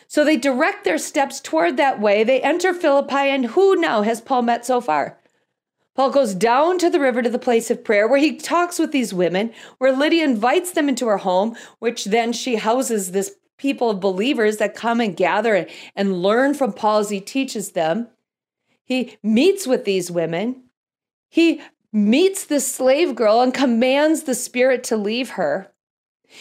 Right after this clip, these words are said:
He's following along a path, and none of this is what he had intended and he had chosen, but all of this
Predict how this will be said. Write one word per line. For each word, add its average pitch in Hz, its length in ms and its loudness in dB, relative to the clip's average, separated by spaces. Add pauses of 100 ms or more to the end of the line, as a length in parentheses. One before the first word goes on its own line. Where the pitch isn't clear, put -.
(140)
He's - 240 -2
following 349 500 2
along 277 300 0
a 254 80 2
path, 226 520 0 (240)
and 262 360 2
none 370 260 2
of 269 240 2
this 175 460 0 (220)
is 226 180 -2
what 220 180 0
he 247 160 0
had 208 140 2
intended 240 440 0
and 233 140 2
he 226 80 2
had 214 180 -2
chosen, 233 440 2
but 220 260 0
all 440 460 4
of 185 180 -2
this 170 400 0